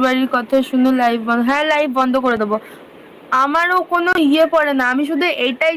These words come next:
জানাতে এলাম, ওই যে উনি তো এই জিনিসটা লটিয়েছে যে, আহ, ড্রাগ-, ড্রাগস নিয়ে একটা কিছু, আর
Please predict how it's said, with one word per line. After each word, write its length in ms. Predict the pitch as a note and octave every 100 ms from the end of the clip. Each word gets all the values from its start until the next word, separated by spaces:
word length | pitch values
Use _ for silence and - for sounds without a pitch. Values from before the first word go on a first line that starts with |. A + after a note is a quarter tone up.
| D#4+
জানাতে 300 | D#4 D4+ D#4+ D#4+
এলাম, 240 | E4+ F#4+ G4 E4 A#3 - - - A#3
ওই 80 | C4
যে 140 | C#4+ D4 - C#4
উনি 220 | D#4 E4+ F4+ F4+
তো 60 | F4+ F4+
এই 60 | F4 C4+ A3+ B3
জিনিসটা 360 | D4+ D#4+ - -
লটিয়েছে 520 | E4+ F4+ F#4 F#4 F#4 D4+ A#3+
যে, 80 | C#4+
আহ, 680 | D4+ - - - - A#3 A#3 G#3
ড্রাগ-, 420 | A3+ B3+ B3+ - - - A#3 G#3
ড্রাগস 320 | A3 C4 C4+ - C#4+
নিয়ে 160 | C#4+ C#4
একটা 160 | C4+ D4 C#4+
কিছু, 260 | - B3 A#3+ - -
আর 80 | -